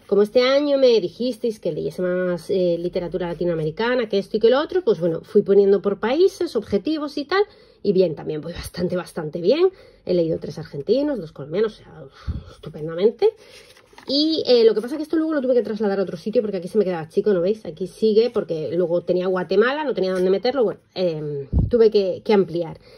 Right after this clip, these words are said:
Este, por ejemplo, que yo pensé que lo iba a rellenar en... con países distintos enseguida,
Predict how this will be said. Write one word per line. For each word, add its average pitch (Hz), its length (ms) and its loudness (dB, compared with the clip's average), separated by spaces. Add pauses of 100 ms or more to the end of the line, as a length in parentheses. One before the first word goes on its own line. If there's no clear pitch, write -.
(300)
Este, 330 280 -2
por 294 120 0
ejemplo, 302 300 -4
que 233 100 6
yo 214 100 4
pensé 214 240 0
que 202 80 4
lo 208 60 8
iba 208 100 6
a 208 40 -4
rellenar 208 500 2
en... 202 640 2 (240)
con 202 200 0
países 214 440 2
distintos 214 480 0
enseguida, 247 440 -2